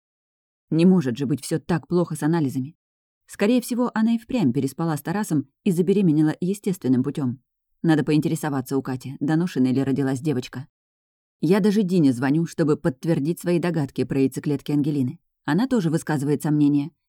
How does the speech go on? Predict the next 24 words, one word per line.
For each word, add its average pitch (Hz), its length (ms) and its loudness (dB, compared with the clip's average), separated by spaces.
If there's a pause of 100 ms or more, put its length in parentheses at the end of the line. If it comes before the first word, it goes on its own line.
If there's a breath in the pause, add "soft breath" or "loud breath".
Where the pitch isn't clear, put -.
(140)
и 185 80 0
это 196 260 -2
немного 156 340 4
обнадеживает. 127 680 -2 (260)
Я 247 220 -2
со 170 100 -8
своими 175 360 2
идеальными 160 480 2
данными 151 440 2 (140)
дважды 147 440 0
не 135 80 6
могла 139 280 2
забеременеть, 135 520 2 (180)
а 208 120 0
Савчук 220 360 -2
с - 80 -20
первого 208 420 0
раза. 151 280 -2 (720)
В 156 100 0
департаменте 220 600 2
здравоохранения 196 840 0
мне 185 220 4
приходится 147 460 -2
несладко. 131 540 -4